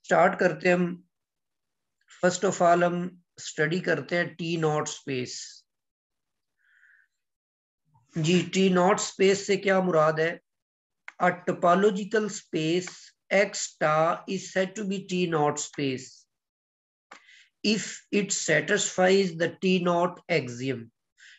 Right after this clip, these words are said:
टी नॉट axiom क्या है कि for any two points A, B belonging to X, X के कोई भी दो पॉइंट्स के लिए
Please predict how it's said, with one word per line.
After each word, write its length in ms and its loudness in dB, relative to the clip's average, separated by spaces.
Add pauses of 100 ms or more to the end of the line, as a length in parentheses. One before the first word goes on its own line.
(120)
टी 180 4
नॉट 300 4
axiom 500 0
क्या 140 2
है 260 0 (680)
कि 80 2
for 260 0 (240)
any 260 0 (140)
two 120 -2 (160)
points 420 2 (260)
A, 240 4
B 260 0 (120)
belonging 500 0 (100)
to 80 -8 (120)
X, 240 -2 (760)
X 280 0
के 180 2
कोई 360 2
भी 140 -2
दो 300 2
पॉइंट्स 440 -4
के 140 -6
लिए 440 -2